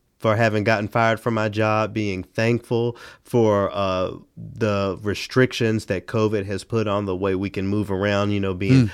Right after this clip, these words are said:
Speaker 1: stuck in the house, having to be, you know, more focused on independent work than I ever have been, you know, being grateful to,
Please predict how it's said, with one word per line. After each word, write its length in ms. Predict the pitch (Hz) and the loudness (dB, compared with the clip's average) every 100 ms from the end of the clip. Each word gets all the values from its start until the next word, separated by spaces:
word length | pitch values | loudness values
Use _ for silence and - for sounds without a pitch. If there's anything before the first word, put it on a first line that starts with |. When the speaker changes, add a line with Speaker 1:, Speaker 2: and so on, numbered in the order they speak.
| - | -8
Speaker 1:
stuck 320 | - 127 113 | -2 0 2
in 80 | 110 | 0
the 80 | 98 | -2
house, 280 | 107 104 - | 0 -2 -2
having 420 | 107 110 104 98 | 0 0 0 -4
to 80 | 107 | -2
be, 320 | 104 101 98 - - - | -2 -2 -4 -10 -20 -10
you 160 | 110 107 | -2 0
know, 160 | 98 | 0
more 340 | 101 104 117 113 | 0 2 4 2
focused 560 | - 113 107 104 - | 2 0 0 -4 -4
on 220 | - 98 95 | -8 -8 -6
independent 580 | 107 110 104 110 98 | -6 -6 -4 -4 -4
work 300 | 95 101 101 | -4 -4 -4
than 160 | - 98 | -4 -4
I 80 | 95 | -2
ever 280 | 101 98 90 | -2 -4 -2
have 340 | 104 101 98 | -2 -2 -2
been, 300 | 104 104 101 | -2 0 -2
you 100 | 101 | -2
know, 200 | 98 95 - - - | -2 -2 -6 -20 -6
being 320 | 117 110 98 | 0 2 0
grateful 800 | 90 98 104 120 104 117 107 107 - - - | -2 2 4 4 2 0 2 0 -4 -20 -4
to, 320 | 123 107 107 | 2 2 2